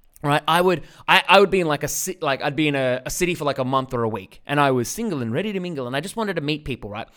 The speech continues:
So I'd go to a bar, and, and naturally, me being me, people just gravitate towards me, and we just have a chat and things like that.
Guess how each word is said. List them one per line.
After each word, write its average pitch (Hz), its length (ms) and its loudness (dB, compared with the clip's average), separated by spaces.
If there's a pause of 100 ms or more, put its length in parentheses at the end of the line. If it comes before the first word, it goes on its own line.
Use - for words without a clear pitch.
(180)
So - 120 0
I'd - 120 0
go 254 100 10
to 220 120 8
a 196 40 6
bar, 143 400 8
and, 147 260 0
and 156 140 -6
naturally, 170 540 -4
me 151 200 -4
being 139 280 -4
me, 127 220 -6
people 151 360 -6
just 131 180 -12
gravitate 135 460 0
towards 120 420 -2
me, 120 160 -2
and 117 100 -6
we 117 120 -6
just 120 160 -8
have 107 240 -6
a 110 60 -8
chat - 380 -8
and 113 120 -14
things 113 180 -10
like 104 200 -10
that. 98 220 -10